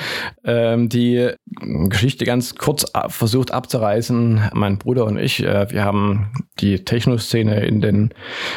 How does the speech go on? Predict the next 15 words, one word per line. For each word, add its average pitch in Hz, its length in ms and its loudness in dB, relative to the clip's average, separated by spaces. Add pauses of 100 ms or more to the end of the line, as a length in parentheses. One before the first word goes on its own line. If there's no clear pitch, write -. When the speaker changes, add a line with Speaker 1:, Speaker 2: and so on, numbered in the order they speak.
(120)
Speaker 2:
Mitte, 120 460 0
Ende 127 200 0
neunziger 123 320 2
Jahre 107 180 -2
kennengelernt 143 600 0
als - 520 -2
junge, 117 500 0
junge 110 180 2
Kerle, 127 560 0
äh, 107 440 0
und, 104 580 0
äh, 55 160 2
uns - 140 0
dafür 110 260 0
fasziniert. 117 720 0